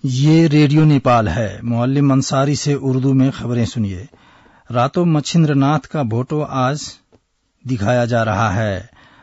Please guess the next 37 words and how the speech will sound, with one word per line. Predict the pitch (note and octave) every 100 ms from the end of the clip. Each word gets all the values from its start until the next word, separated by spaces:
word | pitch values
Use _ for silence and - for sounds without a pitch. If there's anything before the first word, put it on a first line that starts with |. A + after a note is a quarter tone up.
| -
راتو | A#2+ - D3+
مچھندر | C3+ - D#3 C3
ناتھ | A#2+ B2 C#3 C#3
اور | B2+ B2+ B2+
مین | A2+ B2+ D3 D3
ناتھ | C3+ C3+ -
کا | - A#2
رتھ | A#2+ C#3 A2 - _ A2
لگن | B2+ C#3+ C#3+
کھیل | - C#3 C3
سے | - C3+
جاولا | B2 B2 C3+ C3+
کھیل | B2+ - B2 C#3
پہنچانے | B2 A#2 B2 B2 C3
کے | B2+
چوتھے | A2+ - B2+ - C#3+
دن | A#2 D#3 - _ _ _ -
بھوٹو | A#2 A#2+ C3+
کی | - D3
نمائش | C3+ B2 B2+ -
کرنے | C#3 A2 A2
کا | B2
رواج | B2 A2 G#2+ G#2
رہا | G#2 G#2+ G2+
ہے۔ | A2+ G#2 F#2+ - - - _
حکومت | C3 F3+ F3 F#3 F#3+
نے | F#3
اس | E3+ D#3+
موقع | C3+ D3 E3+
پر | E3+
آج | C#3+ D3 D3
عام | D3 C#3+ C#3+
تعطیل | D3 C3 A#2+ C#3 C3
کا | C#3+
اعلان | C3+ B2+ A2+ A2
کیا | G#2+ A2 G2+
ہے۔ | A2+ G#2+